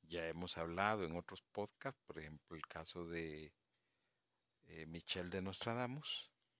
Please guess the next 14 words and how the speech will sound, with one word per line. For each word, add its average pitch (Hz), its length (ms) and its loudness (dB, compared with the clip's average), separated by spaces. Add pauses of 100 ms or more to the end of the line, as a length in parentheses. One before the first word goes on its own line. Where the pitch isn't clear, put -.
(2250)
Hemos 80 420 -4
empezado 87 720 2
un 80 300 -2
recorrido 92 760 0
por 80 300 -4
sus, - 540 -6
eh, 71 460 -10 (840)
centurias - 1120 -4 (2250)
y 80 280 -6
hemos 87 420 0
ido 95 160 2
aprendiendo 98 760 2 (200)
cómo 82 640 0
la 80 1080 -2